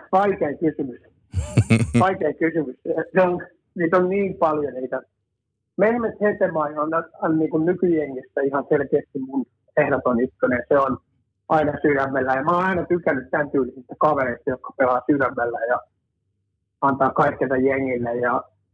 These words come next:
Speaker 1: ää, Chris Cleaver on toinen semmonen kaveri, joka pinnasi aina sydämellä ja teki kaikkensa sen ja jengin eteen. Ja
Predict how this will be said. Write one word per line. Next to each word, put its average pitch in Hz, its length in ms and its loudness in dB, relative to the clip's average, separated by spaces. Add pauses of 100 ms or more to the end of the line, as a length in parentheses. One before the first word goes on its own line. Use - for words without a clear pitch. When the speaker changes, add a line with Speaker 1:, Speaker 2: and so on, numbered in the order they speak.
(440)
Speaker 1:
ää, 143 160 4
Chris 196 400 2
Cleaver 175 460 2
on 131 160 -6
toinen 147 480 -2
semmonen 131 360 -6
kaveri, 131 500 0 (760)
joka 123 200 0
pinnasi 127 360 -2
aina 139 360 2
sydämellä 127 520 0
ja 117 160 -2
teki 127 200 0
kaikkensa 127 580 0 (100)
sen 131 160 2 (200)
ja 143 180 4
jengin 127 460 0
eteen. 120 480 0
Ja 120 240 0